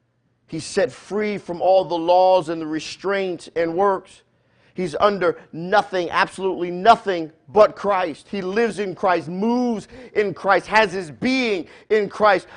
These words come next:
The love of Christ is his law and restraint. Why? Because Christ loves the believer, served and gave himself for the believer.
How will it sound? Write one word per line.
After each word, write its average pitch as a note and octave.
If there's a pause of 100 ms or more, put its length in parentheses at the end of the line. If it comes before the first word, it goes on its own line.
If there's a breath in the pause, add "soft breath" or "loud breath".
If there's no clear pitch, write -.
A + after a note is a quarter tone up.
(120)
The G3+
love A#3
of A#3
Christ G#3+ (140)
is E4
his G3+
law F#3+
and F#3+
restraint. E3+
Why? G#3+ (1600)
Because D#3+
Christ F3
loves D3 (160)
the C3+
believer, D#3 (1800)
served F#3
and D3+
gave F3+
himself D3+ (140)
for G3
the D#3
believer. A#2+